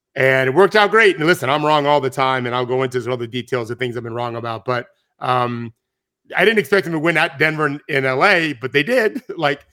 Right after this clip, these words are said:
I didn't see the light that quickly. I, I don't think they're gonna make the playoffs this year. Let's be clear about that. But, uh,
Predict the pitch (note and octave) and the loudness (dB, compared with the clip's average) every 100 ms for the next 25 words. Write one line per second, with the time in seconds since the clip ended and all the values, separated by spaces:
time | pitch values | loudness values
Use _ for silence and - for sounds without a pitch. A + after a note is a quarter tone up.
0 | _ _ F3 B3 G#3+ - G#3+ F3+ F3+ F3 | _ _ -2 -2 -4 -6 -4 -2 0 0
1 | - A#2 D#3 E3+ - - D#3 C3+ A#2 A#2+ | -2 -4 0 0 -2 -4 -2 -4 -8 -2
2 | E3 F3+ E3+ D#3+ C#3+ C#3 B2 B2 B2 A2+ | -2 0 0 -2 -4 -8 -8 -8 -10 -10
3 | - A2+ G#2+ - F#2+ A2+ G#2+ _ _ C#3+ | -12 -10 -10 -16 -18 -18 -20 _ _ -8
4 | C#3+ C#3+ C3 B2+ A2 A2 - G#2 - _ | -6 -8 -4 -6 -4 -8 -10 -14 -16 _
5 | _ _ _ - C#3 B2+ C3+ B2+ B2 | _ _ _ -2 -2 0 0 2 0